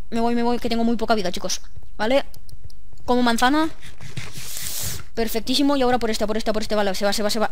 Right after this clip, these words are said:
Recojo el cubilado. Ahí está. Perfecto. Espérate que por aquí he visto otro señor. Como por ejemplo este que está aquí haciendo shifting.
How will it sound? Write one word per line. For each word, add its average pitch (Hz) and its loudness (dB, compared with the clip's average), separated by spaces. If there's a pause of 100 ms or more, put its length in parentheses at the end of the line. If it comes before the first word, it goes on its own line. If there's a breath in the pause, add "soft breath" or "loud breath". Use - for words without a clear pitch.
Recojo 202 -2
el 220 0
cubilado. 214 0 (180)
Ahí 196 0
está. 247 0
Perfecto. 226 -2
Espérate 226 0
que 220 0
por 214 0
aquí 214 0
he 220 4
visto 220 0 (200)
otro 208 -2
señor. 220 2 (360)
Como 202 0
por 196 0
ejemplo 214 0
este 220 0
que 214 -2
está 214 0
aquí 214 0
haciendo 208 0
shifting. 240 0